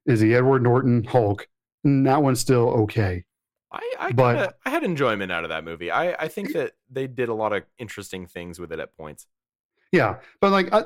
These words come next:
Speaker 1: and Marvel overall, they've noticed, like,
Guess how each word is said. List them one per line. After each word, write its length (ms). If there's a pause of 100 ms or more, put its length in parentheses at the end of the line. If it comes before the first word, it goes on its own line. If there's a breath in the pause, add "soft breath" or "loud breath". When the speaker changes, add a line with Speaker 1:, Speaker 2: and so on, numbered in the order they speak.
Speaker 1:
and 240 (880)
Marvel 360
overall, 360
they've 140
noticed, 320
like, 300